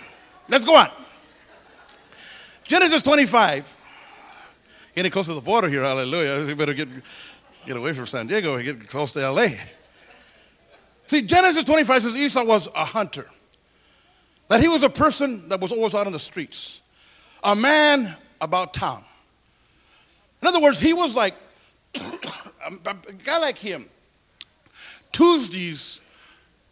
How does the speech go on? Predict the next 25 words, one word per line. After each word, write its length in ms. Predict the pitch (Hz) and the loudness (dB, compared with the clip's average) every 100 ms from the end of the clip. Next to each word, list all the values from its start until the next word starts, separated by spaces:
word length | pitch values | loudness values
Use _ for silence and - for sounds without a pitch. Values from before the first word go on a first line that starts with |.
| _ 185 | _ -8
and 140 | 208 | -8
Saturdays 880 | - 254 311 285 190 175 180 160 - | -4 2 4 4 2 -4 -6 -10 -6
are 120 | 175 | -4
one 200 | 170 233 | -4 -6
and 100 | 214 | -6
the 80 | 170 | -8
same. 320 | - 196 120 - _ _ _ _ _ _ _ _ _ _ _ _ _ _ _ _ _ 185 175 _ _ _ _ _ _ _ _ _ _ _ _ _ _ _ _ _ - | -8 -8 -10 -16 _ _ _ _ _ _ _ _ _ _ _ _ _ _ _ _ _ _ _ _ _ _ _ _ _ _ _ _ _ _ _ _ _ _ _ _ -10
Uh, 200 | 156 185 156 | -8 -6 -4
now, 140 | 180 | -4
some 220 | - 339 | -4 -6
people, 360 | 269 208 165 - - _ _ _ _ _ _ _ | -6 -6 -8 -12 -20 _ _ _ _ _ _ _
you 100 | 151 | -10
know, 80 | 151 | -8
they 60 | 143 | -6
say, 100 | 147 | -4
"Oh, 80 | 160 | -4
I'm 160 | 170 | -4
a 40 | 151 | -4
drug 240 | 160 151 | -4 -4
addict, 160 | 156 143 | -4 -4
but 100 | 160 | -4
I'm 100 | 165 | -4
just 120 | 139 | -10
a 60 | |
chipper. 380 | 120 156 - 110 | -8 -8 -8 -12